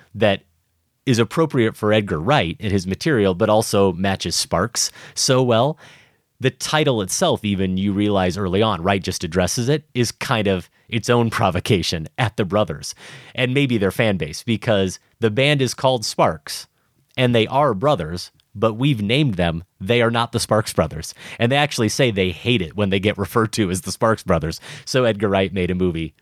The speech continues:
called The Sparks Brothers. He appears in it once or twice. He's got a couple talking head moments where he talks about his fandom, and his title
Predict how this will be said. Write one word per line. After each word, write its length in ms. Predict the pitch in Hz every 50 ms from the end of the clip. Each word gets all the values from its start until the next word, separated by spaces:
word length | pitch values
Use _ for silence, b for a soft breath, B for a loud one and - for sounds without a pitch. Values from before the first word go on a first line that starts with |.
| _ _ _ _ _ _
called 240 | - - 95 80 76
The 40 | 82
Sparks 300 | - - 107 98 90 -
Brothers. 320 | - 80 73 73 73 - B B B B B B B B B B B B
He 320 | B - - 156 180 196
appears 560 | 180 - - - - 151 147 131 120 110 98 - _ -
in 160 | 151 139 113
it 160 | 90 80 - _ _ -
once 380 | 127 127 123 151 185 190 -
or 80 | 170 143
twice. 400 | - - - 107 92 82 80 -
He's 100 | - 104
got 140 | 95 107 98
a 40 | 95
couple 420 | - - 117 - 120 113 110 110 - -
talking 320 | - 113 110 101 - 104
head 220 | 98 95 104 104 101
moments 400 | 107 107 107 107 113 113 - -
where 80 | 95
he 60 | 90 87
talks 280 | - 98 95 - -
about 180 | 98 95 98 90
his 160 | 95 87 -
fandom, 420 | - 92 90 92 95 110 113 117 B B B B B B B B
and 440 | B 107 107 104 98 95 95 90 - _ _ _ _ _ _ _ _
his 500 | _ - 123 120 113 107 101 95 - - - _ _ _ _ _ _ _ _ _ _ _
title 540 | - - - 151 151 123 98 80 78 82 80